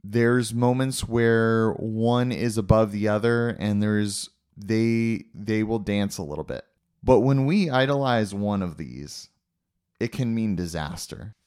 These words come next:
What do I mean by that? So when we talk about perfectionism, focusing so much on the quality that you are paralyzed. Or what about imposter syndrome? But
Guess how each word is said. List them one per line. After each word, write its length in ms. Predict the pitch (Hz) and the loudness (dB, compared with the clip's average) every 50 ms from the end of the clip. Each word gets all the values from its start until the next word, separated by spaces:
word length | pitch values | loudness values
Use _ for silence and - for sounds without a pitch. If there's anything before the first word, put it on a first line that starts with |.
| _ _ | _ _
What 160 | _ 117 135 151 | _ -2 0 2
do 100 | 160 151 | 2 2
I 120 | 143 139 | 2 2
mean 200 | 135 127 123 113 | 2 2 0 0
by 120 | 95 92 | 0 0
that? 260 | 87 90 80 - - - _ _ _ _ | 0 -2 -4 -6 -8 -16 _ _ _ _
So 600 | _ - - - 139 139 135 127 123 117 117 127 - _ _ _ _ _ _ - | _ -10 -2 2 4 4 4 4 2 2 -2 -6 -10 _ _ _ _ _ _ -6
when 180 | 120 127 135 | -4 -4 -2
we 120 | 139 151 160 | -2 -2 -2
talk 220 | - 156 147 139 | 0 -2 -2 2
about 260 | 131 123 107 - - | 2 2 2 2 0
perfectionism, 1000 | - 120 104 - - - 135 190 - - - 107 98 87 85 85 85 82 98 101 - _ _ _ _ _ _ _ _ _ _ _ _ | -2 -4 -4 -4 -2 -2 -2 0 -2 -4 -6 -4 -4 -4 -4 -6 -8 -12 -12 -14 -18 _ _ _ _ _ _ _ _ _ _ _ _
focusing 880 | _ - - - 143 147 170 - 180 160 - - 143 120 117 113 113 113 | _ -12 -2 0 2 2 2 0 0 -2 -2 -2 -2 -2 -2 -2 -2 -4
so 480 | - - - - - 127 127 135 139 | -6 -10 -12 -8 -6 -2 -2 -2 -2
much 440 | 139 139 143 139 135 131 - - - | 0 0 0 0 0 -2 -4 -10 -10
on 200 | - 101 110 110 | -6 -4 -4 -4
the 80 | 107 98 | -4 -6
quality 920 | - - - - - 117 120 123 123 127 123 113 98 78 76 71 69 85 - _ _ _ _ _ _ _ _ _ _ _ _ _ _ _ _ - | -8 -12 -18 -14 -6 -4 -2 0 0 0 0 0 -2 -4 -6 -10 -12 -14 -16 _ _ _ _ _ _ _ _ _ _ _ _ _ _ _ _ -10
that 240 | 87 104 107 - | -4 -4 -4 -2
you 280 | 101 113 123 123 113 73 | -2 -2 -2 0 0 0
are 120 | 92 101 | 0 -2
paralyzed. 960 | - - - - 117 127 135 123 98 87 73 65 50 50 - - - - - - _ _ _ _ | -2 -4 -6 -4 -2 -2 -2 -2 -2 -4 -6 -6 -10 -14 -16 -18 -20 -20 -20 -20 _ _ _ _
Or 180 | - 98 113 113 | -4 0 0 2
what 160 | 113 120 120 | 4 4 4
about 320 | 127 127 131 127 113 - - | 4 4 4 4 4 2 -2
imposter 640 | 113 110 - - - 120 127 147 - - - 95 | -4 -4 -4 -4 -2 0 0 0 -2 -4 -8 -8
syndrome? 460 | - - 87 80 76 69 64 57 60 - _ _ _ _ _ _ _ _ _ _ _ _ _ _ _ _ | -6 -6 -8 -8 -8 -8 -10 -14 -16 -18 _ _ _ _ _ _ _ _ _ _ _ _ _ _ _ _
But 200 | 151 - 202 196 | -4 -4 -4 -4